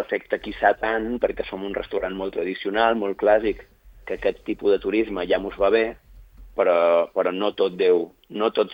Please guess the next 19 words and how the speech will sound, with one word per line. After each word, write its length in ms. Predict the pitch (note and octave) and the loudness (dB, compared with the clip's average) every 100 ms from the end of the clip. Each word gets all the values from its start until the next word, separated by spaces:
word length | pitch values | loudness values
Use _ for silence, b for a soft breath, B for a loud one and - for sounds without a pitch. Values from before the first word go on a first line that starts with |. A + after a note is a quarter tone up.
| G2 | -6
els 240 | F2 - | -8 -10
negocis 480 | F#2+ F2 G2 - - | -6 -2 -2 -2 -6
que 80 | F#2+ | -2
hi 80 | F#2 | -2
ha 60 | |
per 100 | G#2+ | -4
als 80 | - | -6
Pujols 400 | E2+ F2 F2+ F2 F2 | -10 -4 -4 -2 -8
els 160 | D2+ | -6
hi, 140 | E2+ D#2+ | -6 -4
els 160 | E2+ F2 | -4 -2
hi 100 | F2+ | -2
va 120 | F2+ | -2
tan 160 | E2 E2 | -4 -4
bé, 160 | E2 | -6
quizà, 240 | - E2+ D#2+ | -6 -6 -6
aquest 240 | - - | -6 -10
tipus 240 | E2+ D#2+ | -8 -6
de, 80 | D2+ | -6